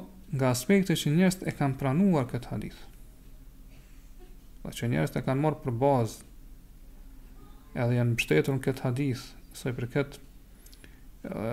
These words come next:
dispozitave tjera që janë përmendur në këtë hadith, pra kjo është vetëm një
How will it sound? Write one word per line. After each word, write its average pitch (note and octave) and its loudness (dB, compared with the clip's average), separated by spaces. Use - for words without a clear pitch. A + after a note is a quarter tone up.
dispozitave B2+ 2
tjera C#3+ 4
që - -6
janë A#2+ -2
përmendur D3 4
në C#3 -2
këtë C#3+ -2
hadith, C#3+ 0
pra A#2+ -6
kjo C#3 0
është D#3 -2
vetëm E3+ 4
një E3 2